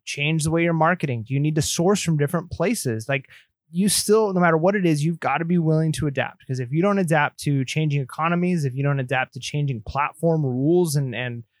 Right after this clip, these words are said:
their expectations and their fees, if you're not willing, shipping, all of those things, like, if you don't adapt, you can do it. Like, you can just kinda just put, like, like, "I'm staying here, like, it's, I'm gonna be this bulwark for,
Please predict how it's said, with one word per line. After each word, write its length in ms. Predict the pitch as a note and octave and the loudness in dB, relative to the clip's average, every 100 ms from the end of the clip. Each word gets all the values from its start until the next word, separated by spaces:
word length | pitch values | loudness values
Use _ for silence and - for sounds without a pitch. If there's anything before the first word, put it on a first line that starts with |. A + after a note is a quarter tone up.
| _ - | _ -2
their 160 | D3 | 0
expectations 960 | C#3+ D3 C#3+ B2+ - E3+ - F3 F3 D#3+ | 0 -2 -6 -8 -4 -2 0 0 2 0
and 120 | C3+ | -2
their 460 | C3+ C#3 C3+ C3 B2 _ _ _ _ _ | 0 0 0 0 -4 _ _ _ _ _
fees, 400 | - G3 F#3+ F#3+ | 0 2 4 4
if 80 | D#3 | 2
you're 80 | D#3+ | 0
not 220 | A3+ - | 0 0
willing, 360 | D#3 E3 F3 E3 | 0 0 0 -4
shipping, 500 | - - F#3 - F#3 | -8 -2 -2 0 -4
all 300 | C#3+ C#3 G3 | -6 -4 -2
of 80 | G3 | 0
those 220 | E3 C#3 | 0 0
things, 220 | C3 A#2+ | -4 -12
like, 120 | A2 A#2+ | -12 -12
if 100 | A#2+ | -4
you 100 | E3+ | 0
don't 140 | G#3 | 0
adapt, 480 | G3 E3 D3 C#3+ - _ _ _ _ - | 2 2 2 0 -6 _ _ _ _ -4
you 120 | F3+ | 0
can 140 | C#4+ F#3 | 2 2
do 200 | F3 B3+ | 4 4
it. 120 | F#3+ | 2
Like, 180 | F3+ E3+ | 0 -2
you 100 | G3+ | -2
can 140 | B3 | 0
just 140 | F3+ | -2
kinda 220 | - E3+ D#3 | 0 -2 -2
just 200 | D3 - | -4 -2
put, 200 | F3+ - _ | -2 -2 _
like, 180 | C#3+ B2+ _ _ _ _ _ _ | -6 -6 _ _ _ _ _ _
like, 160 | C3 - _ | -12 -12 _
"I'm 220 | D3 D#3+ | 0 0
staying 420 | E3+ - F3+ D#3+ C#3 | -2 0 0 2 0
here, 320 | D#3 D3+ C#3 | 2 2 2
like, 180 | B2+ B2 | 0 -4
it's, 160 | B2+ | -8
I'm 140 | C#3 D#3 | -6 -2
gonna 140 | D#3+ | 0
be 120 | D#3 | 0
this 160 | D3+ C3 | 0 -2
bulwark 640 | B2+ C#3+ E3+ D#3+ D3 C3+ | 0 4 4 4 2 0
for, 460 | - D3 C#3 C3+ B2+ | -4 -2 0 0 -4